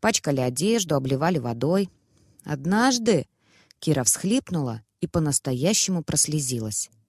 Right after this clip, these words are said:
"вытрясли в унитаз все мои тетрадки и ручки. А когда мой стул заплевали,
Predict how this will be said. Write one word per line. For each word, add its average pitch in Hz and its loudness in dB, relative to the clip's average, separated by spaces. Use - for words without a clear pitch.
"вытрясли 220 2
в 196 0
унитаз 226 2
все - 2
мои 233 2
тетрадки - 0
и 208 4
ручки. 151 0
А 160 -2
когда 202 2
мой 208 4
стул 359 6
заплевали, 180 4